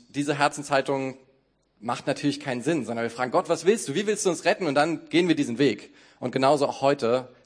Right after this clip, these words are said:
das Angebot ist die Taufe, durch die Gott uns retten möchte, unter anderem.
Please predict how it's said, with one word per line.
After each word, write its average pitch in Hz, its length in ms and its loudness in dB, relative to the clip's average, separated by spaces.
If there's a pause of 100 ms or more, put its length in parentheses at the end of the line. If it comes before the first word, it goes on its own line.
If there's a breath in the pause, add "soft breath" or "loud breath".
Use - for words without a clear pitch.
das - 160 -10
Angebot 123 360 0
ist - 120 -12
die 120 80 -12
Taufe, 117 500 0 (220)
durch 104 160 -12
die 113 80 -10
Gott 104 160 0
uns - 200 -16
retten 104 200 -8
möchte, 98 340 -14 (320)
unter 110 260 -10
anderem. 98 340 -10